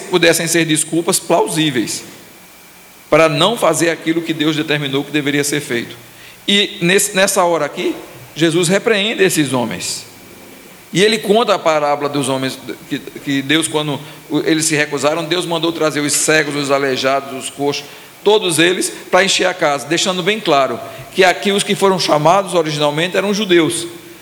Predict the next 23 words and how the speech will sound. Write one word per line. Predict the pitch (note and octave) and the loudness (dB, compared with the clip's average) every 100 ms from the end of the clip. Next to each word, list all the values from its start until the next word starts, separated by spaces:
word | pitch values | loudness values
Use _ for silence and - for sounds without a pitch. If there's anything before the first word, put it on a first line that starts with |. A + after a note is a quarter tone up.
| - | -4
mas | D3 D#3+ | 0 2
que | - | 0
por | F3 E3+ | 2 2
recusarem, | D3+ C#3 C3+ B2 D#3+ G3+ A3 - - - - - - | 2 0 -2 4 4 2 -4 -10 -16 -18 -20 -20 -8
não | D#3+ F#3 | -4 -2
entrariam. | F3+ F3+ E3 D3 B2+ G2+ - - - | -2 -2 0 -2 -4 -8 -16 -20 -12
E | C3+ E3+ | 4 4
aqueles | E3+ G3 G3+ F#3+ | 4 4 2 2
que | - | -2
não | F3+ A3+ | -2 -2
foram | - D#3+ D#3 | 0 -2 -2
chamados, | - C#3 C#3 C#3+ F#4 - - - - - - - | -2 0 0 2 -2 -4 -10 -18 -20 -20 -20 -2
nós | C#3+ C#3+ D#3+ - - - - - | 4 6 4 -2 -8 -14 -16 -2
entraríamos | E3+ E3 E3+ D3+ G#3 A3 F#3 D3+ | 0 4 6 6 2 0 0 0
no | D3 | 0
reino | C#3 C#3 C3+ | 0 0 -2
de | C3+ | -2
Deus. | B2 A2 F2+ - - - - - - - - - | 0 0 -2 -6 -8 -12 -20 -20 -20 -20 -20 2
Depois | F#3 G#3+ B3 | 2 4 4
Jesus | A#3+ A#3 A#3 | 4 2 0
sai | A#3+ | 2
da | A#3+ A#3 | 2 2
casa, | F#3 E3+ C3+ | 2 2 0